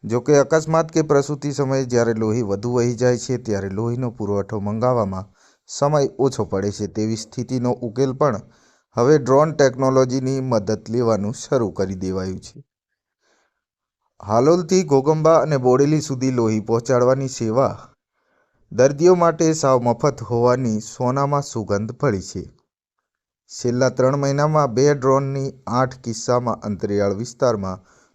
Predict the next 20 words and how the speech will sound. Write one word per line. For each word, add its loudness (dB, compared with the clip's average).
લોહીની 2
ડિલિવરી -2
સફળતાપૂર્વક -2
કરવામાં -2
આવી -2
છે. -16
આ 0
સેવાઓ 4
શરૂ 2
કરનાર 2
વડોદરાની 2
ઇન્દુ -2
બ્લડ 2
બેંકના -2
ડૉક્ટર -4
વિજય -4
શાહ -4
કહે -2
છે -6
કે -10